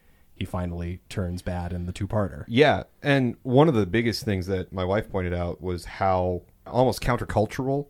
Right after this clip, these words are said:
Speaker 2: Bruce Wayne's handling of Harvey going to therapy was at the time. In her opinion, and I'm not, I don't think she's wrong, her opinion, the lines that Bruce Wayne has about Harvey going to therapy where he says, "Proud of you, good for you, I'm glad you're doing it,"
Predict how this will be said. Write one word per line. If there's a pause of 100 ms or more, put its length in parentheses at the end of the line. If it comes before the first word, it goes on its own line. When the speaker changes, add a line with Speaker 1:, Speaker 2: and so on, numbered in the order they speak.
Speaker 2:
Bruce
Wayne's
handling
of
Harvey
going
to (180)
therapy (420)
was
at
the
time. (320)
In
her
opinion,
and
I'm
not, (120)
I
don't
think
she's
wrong, (340)
her
opinion,
the
lines
that (120)
Bruce
Wayne
has
about (260)
Harvey
going
to
therapy
where
he
says, (140)
"Proud
of
you, (300)
good
for
you,
I'm
glad
you're
doing
it,"